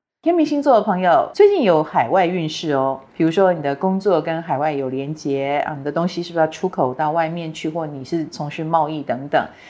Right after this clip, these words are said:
也有可能要出差啊，所以这段时间就忙这些事情。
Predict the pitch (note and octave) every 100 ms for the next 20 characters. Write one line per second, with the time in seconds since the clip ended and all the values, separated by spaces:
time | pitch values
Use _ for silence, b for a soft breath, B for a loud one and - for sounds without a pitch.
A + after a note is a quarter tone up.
0 | B D3+ F#3+ G3+ G3 E3+ C#3 D3 C#3+ -
1 | D#3 - D#3 D3+ D#3+ D3 C3+ - D3+ C#3+
2 | D#3 E3 D#3 C#3+ C#3+ D#3 D3+ D#3 E3+ D3
3 | C#3+ - D3+ D3 D#3+ G3 F3+ F3+ G3+ -
4 | E3 D#3+